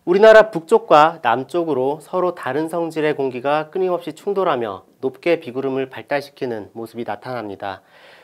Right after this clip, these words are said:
특히 남쪽의 고온다습한 공기의 경계가 어제보다 다소 북상할 수 있는 상황에서 북쪽의 저기압성 순환에 의해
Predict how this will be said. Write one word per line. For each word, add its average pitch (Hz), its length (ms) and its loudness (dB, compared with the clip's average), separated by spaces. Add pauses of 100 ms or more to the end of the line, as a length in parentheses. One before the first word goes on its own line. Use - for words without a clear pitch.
(120)
특히 220 260 -6
남쪽의 196 680 6
고온다습한 196 680 4
공기의 175 360 4
경계가 135 640 0
어제보다 143 560 -2
다소 135 480 -6 (240)
북상할 175 400 2
수 165 160 -6
있는 120 300 -2
상황에서 123 720 -4 (340)
북쪽의 196 480 4
저기압성 175 640 2
순환에 208 420 0
의해 120 400 -2